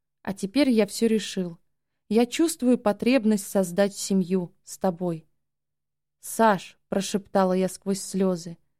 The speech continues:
Я готова была умереть от счастья в этот момент. Я думала, что никогда не услышу от него этих слов.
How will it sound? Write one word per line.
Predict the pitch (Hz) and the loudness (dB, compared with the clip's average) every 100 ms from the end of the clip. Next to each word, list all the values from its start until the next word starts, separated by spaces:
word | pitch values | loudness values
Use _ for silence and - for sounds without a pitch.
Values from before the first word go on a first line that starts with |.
| _ _ _ | _ _ _
Я | 196 220 | 2 4
готова | 226 233 277 254 | 4 2 2 2
была | 185 220 220 | 2 0 0
умереть | 226 214 208 247 240 | 2 2 4 2 -2
от | - 202 | -6 -10
счастья | - - 233 208 - 196 | -8 -2 0 -2 -4 -4
в | 185 | -2
этот | 185 185 | -4 -2
момент. | 190 185 175 165 - _ _ _ _ | -2 0 -4 -6 -12 _ _ _ _
Я | 185 196 | 0 2
думала, | 185 247 220 208 | 4 4 4 0
что | 202 214 | -2 0
никогда | 226 226 220 254 247 | 2 2 0 2 4
не | 202 | 2
услышу | 185 - 233 247 - 190 | -2 -4 -2 -2 -2 -6
от | 196 196 | -6 -2
него | 190 185 226 | 0 2 2
этих | 220 214 | 0 -4
слов. | - 208 190 | -6 -4 -4